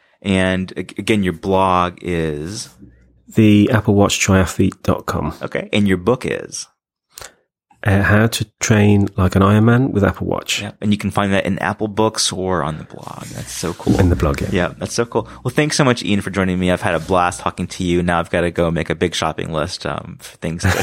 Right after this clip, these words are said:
Speaker 1: <laughs> to things to add. I love it, though. You, you've mentioned things over the, over the years, you know,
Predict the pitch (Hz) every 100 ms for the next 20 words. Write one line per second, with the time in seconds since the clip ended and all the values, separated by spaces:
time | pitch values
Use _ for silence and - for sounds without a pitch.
0 | - - - 196 170 175 156 139 - 90
1 | 101 90 92 127 143 147 143 127 123 98
2 | 104 - - - 170 165 151 170 160 175
3 | 160 127 123 123 113 110 101 110 104 104
4 | 98 104 101 92 95 92 90 90